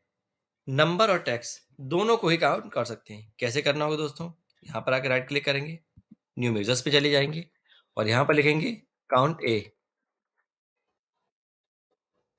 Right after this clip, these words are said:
दोस्तों काउंट ए पर आ गए, यहाँ पर देखिए आप लोग, count the number of values in column,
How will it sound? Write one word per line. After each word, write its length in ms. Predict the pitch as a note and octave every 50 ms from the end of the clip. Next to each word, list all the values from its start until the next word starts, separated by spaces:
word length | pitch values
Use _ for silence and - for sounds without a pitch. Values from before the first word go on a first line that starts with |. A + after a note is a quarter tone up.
| _ _ _ _ _ _ _ _ _ _ _ _ _ _ -
दोस्तों 340 | D3+ D3+ D3 - - F#3+ F3+ - _ _ _ _ _ _ _ _ _ _ _ _ _ _ _ _ _ _ _ _ _ _ _ _ _ _ _ _ _ _ _ _ _ _ _ _ _ _ _ _ _ _ _ _ _ _ _ _ _ _ _ _ _ _ _ _ _ _ _ _ _ _ _ _ _ _ _ _ _ _ _ _ _ _ _ _ _ _ _ _ _ _ _ _ _ _ _ -
काउंट 280 | - G#2+ A2 A2 G2+ A2
ए 60 | A#2
पर 140 | A#2 C3+ B2+
आ 100 | C3 C3+
गए, 260 | C#3+ D3+ D#3 D#3+ - _ _ _ _ _ -
यहाँ 140 | G2+ G#2 G#2
पर 120 | A#2+ B2
देखिए 260 | A#2+ C3 C3 B2 D3+
आप 140 | C#3+ C#3 C#3
लोग, 200 | B2+ A#2+ - - _ _ _ _ _ _ - - - - _ _ _ _ -
count 260 | D3+ E3+ F#3+ F#3+ E3+
the 80 | F#3+ E3+
number 280 | D#3 C#3+ C#3+ C#3+ D3 C#3+
of 200 | D3 E3 F#3+ F#3 - - - _ _ _ _ _ _ _ _ _ _ _ _ _ _ _ _ _ _ _ _ _ -
values 540 | C#3 C3+ D3+ D#3 D#3 D3+ D3 C3 A#2+ A2+ -
in 160 | E3 D3 D#3+
column, 320 | D#3+ C3+ A#2 G#2 G2 F#2+